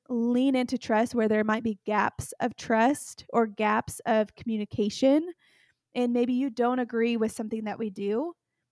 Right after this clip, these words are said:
but you can lean in that we have your back, we have what's best for the company because we are leaning on our core values,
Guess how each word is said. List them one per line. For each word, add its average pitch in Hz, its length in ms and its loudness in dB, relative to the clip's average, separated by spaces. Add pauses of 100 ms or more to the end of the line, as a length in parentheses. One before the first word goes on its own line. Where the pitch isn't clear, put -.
(120)
but 233 100 2
you 247 100 -2
can 233 220 -4
lean 226 220 -2
in 220 180 -2
that 208 200 -2 (440)
we 254 140 -2
have 214 300 0
your 214 100 2
back, 202 300 -2
we 240 140 -2
have 214 340 -2
what's 220 220 -4
best 208 340 -4
for 247 120 -4
the 220 100 -10
company 233 420 -6
because 233 500 0
we 226 140 -4
are 214 160 -2
leaning 214 320 -10
on 196 120 -6
our 196 100 -8
core 202 220 -4
values, - 520 -4